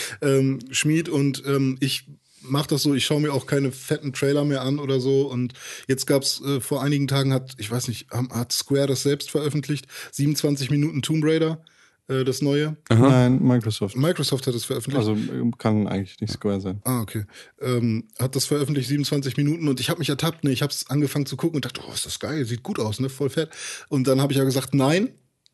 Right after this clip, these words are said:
Speaker 1: So nach fünf Minuten, so, „Jetzt hast du schon mal am Anfang ein bisschen was gesehen, aber, ähm, du willst dir das nicht kaputt machen.“ Und so mach ich's jetzt auch immer wieder.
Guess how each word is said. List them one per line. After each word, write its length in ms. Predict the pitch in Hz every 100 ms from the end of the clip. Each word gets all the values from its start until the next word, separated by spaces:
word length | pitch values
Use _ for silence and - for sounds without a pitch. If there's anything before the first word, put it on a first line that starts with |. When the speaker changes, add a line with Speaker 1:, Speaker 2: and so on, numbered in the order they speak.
| _
Speaker 1:
So 180 | 143 139
nach 120 | 135
fünf 220 | - 160
Minuten, 460 | 156 151 165 165 147
so, 140 | 147
„Jetzt 160 | 139 139
hast 200 | 151 -
du 60 |
schon 160 | 147 156
mal 160 | 151 143
am 200 | 123 98
Anfang 300 | 139 170 165
ein 40 |
bisschen 220 | 151 165 147
was 160 | 135
gesehen, 420 | - 117 143 170 - - - - -
aber, 500 | 135 131 135 131 127
ähm, 340 | 127 123 120 110
du 100 | -
willst 160 | 131 135
dir 60 | 143
das 140 | 135
nicht 120 | 135
kaputt 260 | 123 - 135
machen.“ 300 | 107 101 98
Und 160 | 123 120
so 120 | 127
mach 140 | 123
ich's 100 | 123
jetzt 120 | 107
auch 140 | 104 107
immer 180 | 110 107
wieder. 180 | 110